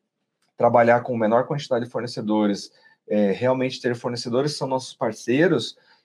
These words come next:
e também na coleção, é um produto que é a cara do nosso público, tá lá na base da pirâmide, o clássico, ou tá no moda, a gente apostar um pouco mais, é, apostar um pouco mais em profundidade de estoque,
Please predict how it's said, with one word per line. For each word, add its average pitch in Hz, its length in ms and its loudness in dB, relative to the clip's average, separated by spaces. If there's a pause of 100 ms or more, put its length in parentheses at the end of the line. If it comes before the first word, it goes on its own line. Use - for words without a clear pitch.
e 120 80 -6
também 139 320 0
na 147 140 2
coleção, 160 680 2 (400)
é 101 60 -8
um 120 80 -6
produto 139 460 -2
que 123 160 -2
é 117 40 4
a 117 100 0
cara 151 280 2
do 165 60 -4
nosso 160 240 -6
público, 110 480 -2
tá 110 120 2
lá 120 120 6
na 123 100 4
base 123 360 2
da 123 100 -4
pirâmide, 120 560 0
o 104 60 -4
clássico, 117 680 0
ou 117 140 0
tá 120 120 0
no 123 120 0
moda, 117 600 2 (240)
a 117 100 -4
gente 120 160 -2
apostar 147 400 -2
um 196 60 -4
pouco 170 260 -6
mais, 98 400 -2 (440)
é, 107 320 0
apostar 117 420 -2
um 123 60 -4
pouco 127 320 -6
mais 117 320 2
em 117 40 -18
profundidade 120 680 -2
de - 40 -14
estoque, 123 800 2